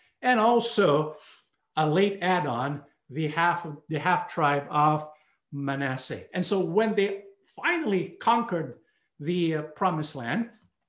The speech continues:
fast forward a little bit in history, they occupy Canaan, and this is how the distribution of the land looks like. You can look, you can see that, uh,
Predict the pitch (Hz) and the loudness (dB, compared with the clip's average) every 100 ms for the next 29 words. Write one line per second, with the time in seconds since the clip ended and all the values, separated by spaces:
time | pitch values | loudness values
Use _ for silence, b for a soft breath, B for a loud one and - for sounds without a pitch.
0 | _ - 196 202 - - 220 208 190 180 | _ 2 4 4 0 6 8 8 6 2
1 | 190 170 165 143 151 - - 147 151 160 | -2 -2 -2 -2 -4 -4 -6 -4 -4 -4
2 | - 143 185 - b b _ 185 196 240 | -6 -6 -6 -10 b b _ 6 8 6
3 | 240 214 - 185 180 - 156 135 220 262 | 4 0 2 2 2 -2 -4 -2 -4 -4
4 | b b b b 190 190 202 202 185 - | b b b b 2 2 2 0 -4 0
5 | 180 175 175 B B _ 139 165 185 190 | 2 4 2 B B _ -4 2 2 2
6 | 196 160 196 185 170 165 156 156 156 143 | -2 0 -2 -2 -4 -4 -2 0 0 0
7 | 143 - - 165 196 - - 175 131 95 | -4 -8 -6 0 2 0 -4 -4 -4 -6
8 | - - _ _ _ - 156 151 165 156 | -12 -20 _ _ _ -10 -8 -6 -2 0
9 | 220 220 180 170 156 151 196 185 156 147 | -2 -4 -10 -6 -6 -4 -2 -2 -4 -6
10 | 156 143 | -6 -6